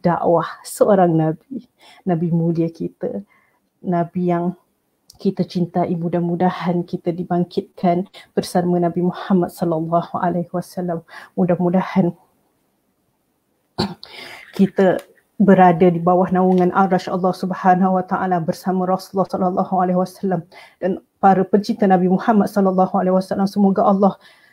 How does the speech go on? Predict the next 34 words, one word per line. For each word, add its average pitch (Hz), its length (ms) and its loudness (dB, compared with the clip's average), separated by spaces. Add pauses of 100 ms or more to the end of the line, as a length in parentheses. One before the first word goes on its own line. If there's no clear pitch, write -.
(340)
menjadikan 202 560 4
kita 196 320 -6
para 196 240 -4
pencinta 202 520 -4
Nabi 196 280 0
Muhammad 202 400 0
sallallahu 190 520 2
alaihi 190 200 2
wasallam. 196 480 0
Dan 202 160 2
bagaimana 208 360 2
untuk 202 200 -2
kita 208 160 0
buktikan 262 400 0
cinta 330 320 2
kepada 240 320 2
Nabi 226 240 0
Muhammad 247 320 2
sallallahu - 200 -8
alaihi 226 80 -4
wasallam 311 200 4 (400)
adalah 226 400 6
dengan 226 400 4
mencari 214 640 0 (200)
ilmu, 262 720 4 (320)
mencari 247 640 2
tahu 269 640 -2
apa 269 320 -4
yang 359 240 4
Rasulullah 320 320 2
sallallahu - 80 -16
alaihi 320 160 2
wasallam 294 200 0 (440)
ingin 277 380 8